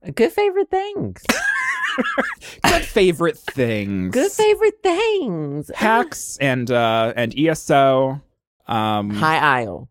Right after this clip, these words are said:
Speaker 1: D L C.
Speaker 2: one day,
Speaker 1: It's
Speaker 2: maybe I'll,
Speaker 1: pirate
Speaker 2: I'll
Speaker 1: themed, which I don't like pirates, though. That's a different story, though.
Speaker 2: Okay, we'll save that one for your, you know, your rant about pirates. Um,
Speaker 1: I
Speaker 2: I feel
Speaker 1: love
Speaker 2: like
Speaker 1: ranting about pirates.
Speaker 2: one day I might get into E S O.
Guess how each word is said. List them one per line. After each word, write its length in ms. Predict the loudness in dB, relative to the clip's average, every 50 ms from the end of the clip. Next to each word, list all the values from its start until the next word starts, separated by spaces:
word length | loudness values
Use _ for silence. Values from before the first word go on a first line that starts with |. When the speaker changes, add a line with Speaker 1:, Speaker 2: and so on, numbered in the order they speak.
| _ _
Speaker 1:
D 120 | 0 2
L 120 | 2 2 2
C. 360 | 0 -4 -4 -4 -4 -8 -12 -18 _ _ _ _ _ _ _ _ _ -14 -10 -8
Speaker 2:
one 340 | -4 -2 0 2 2 2 2
day, 240 | 2 4 4 4
Speaker 1:
It's 100 | 4 2
Speaker 2:
maybe 220 | 0 -2 0 2 4
I'll, 80 | 4 4
Speaker 1:
pirate 380 | 4 2 0 0 0 -2 0 -2
Speaker 2:
I'll 100 | -2 0
Speaker 1:
themed, 580 | 0 0 0 -2 -6 -8 -12 -14 -18 -20 -20 _ _ _ -4
which 180 | -4 0 2 2
I 60 | 2
don't 180 | 2 2 2
like 180 | 0 0 -2 -2
pirates, 460 | -2 -2 0 0 0 -2 -4 -6 -8
though. 300 | -6 -6 -6 -6 -6 -4 -2
That's 200 | 0 0 2 2
a 60 | 0 0
different 320 | 0 0 -2 -2 -4 -4
story, 300 | -4 -4 -2 -2 -2 -4
though. 300 | -4 -6 -8 -10 -10 -12 -16 -20 -20 _ _ _ _ _ _ -4 -2
Speaker 2:
Okay, 260 | -2 -2 0 -2 -2
we'll 120 | -2 -4 -4
save 240 | -2 0 -2 0 2
that 140 | 0 2 2
one 200 | 2 0 0 -2
for 180 | -4 -4 -4 -2
your, 280 | -2 -2 -4 -4 -6 -10 _ _ _ _ _ _ _ _
you 120 | -8 -8
know, 120 | -6 -6 -6
your 180 | -2 -2 0 0
rant 240 | 0 0 -2 -4
about 180 | -4 -6 -6 -4
pirates. 480 | -4 -4 -4 -2 -4 -4 -6 -8 -14 -18 _ _ _ _ _ _ _ _ _ -2
Um, 180 | 0 2 2 2
Speaker 1:
I 60 | 2
Speaker 2:
I 60 | 2
feel 120 | 2 2 2
Speaker 1:
love 180 | 2 2 0
Speaker 2:
like 40 | -2
Speaker 1:
ranting 300 | -2 -2 -2 -4 -4 -2
about 220 | -2 0 -2 -2 -2
pirates. 560 | -2 -4 -4 -4 -6 -8 -10 -12 -16 -20 _ _ _ _ _
Speaker 2:
one 360 | -8 -4 0 0 0 2 2
day 220 | 2 4 4 4
I 100 | 4 2
might 240 | 2 2 2 0 0
get 120 | 0 -2 -2
into 160 | -2 -2 -2 -2
E 160 | 0 0 0
S 180 | 0 0 0 0
O. 380 | 2 2 4 2 2 0 -2